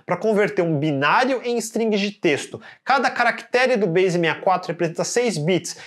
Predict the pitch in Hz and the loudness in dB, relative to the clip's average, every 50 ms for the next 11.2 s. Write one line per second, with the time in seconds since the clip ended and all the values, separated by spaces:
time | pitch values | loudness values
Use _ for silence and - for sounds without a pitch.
0 | - - 170 165 226 220 214 214 - 247 269 294 277 220 185 160 185 226 254 277 | -8 -8 -4 -2 -2 -2 -2 0 0 0 2 2 0 0 0 0 0 2 2 2
1 | 254 - 208 180 170 185 185 180 - 185 139 139 196 220 220 220 - 190 190 185 | 2 0 0 0 2 2 0 0 -2 -4 -2 -2 -2 -2 -2 -4 -4 -4 -4 -2
2 | 196 202 180 196 180 170 208 202 190 190 202 190 180 - 240 233 233 233 - - | -2 -2 0 0 0 0 0 0 0 -2 -4 -4 -2 0 0 0 0 0 -4 -2
3 | 220 214 196 - - - 202 196 196 196 180 175 - - 190 185 156 143 135 160 | -2 -2 -2 -4 -4 -2 0 0 2 0 -2 -2 -2 -2 0 0 -2 -2 -2 -2
4 | 165 170 160 - - - - - - _ _ 214 233 226 226 262 294 262 - - | -2 -2 -4 -8 -16 -18 -20 -20 -20 _ _ 0 0 0 0 0 -2 -2 -2 -4
5 | - 285 311 302 302 269 - - 240 208 202 214 202 175 165 165 - - 214 208 | -2 -2 -2 0 0 -2 -2 0 0 2 2 2 0 0 -2 -4 -4 -2 0 2
6 | 202 202 196 202 247 254 240 202 214 196 180 196 220 233 226 226 208 185 - - | 2 2 2 2 0 0 0 0 0 0 2 2 2 2 2 0 -2 -2 -2 0
7 | 196 180 175 175 143 135 156 220 247 196 160 165 170 170 151 156 147 151 196 214 | 0 0 0 -2 -4 -4 -2 0 0 0 2 2 2 2 2 0 0 0 -2 -2
8 | 214 - 202 196 190 190 - 151 - - - - - 190 185 190 196 233 277 262 | -2 0 2 2 2 2 0 -4 -8 -8 -12 -6 -2 0 2 2 2 2 2 0
9 | 277 254 254 233 226 208 214 220 220 214 - - 190 190 190 185 170 160 196 190 | -2 -2 0 0 0 0 0 -2 -2 -4 -4 -4 -4 -2 -2 -2 -2 0 0 0
10 | 180 185 240 294 277 226 185 175 214 214 196 - - - 247 190 - - 220 208 | 0 0 0 0 0 0 -2 -2 -2 -4 -4 -4 -4 -4 -4 -4 -2 -2 -2 -2
11 | 208 208 - 202 | -2 -2 -4 -8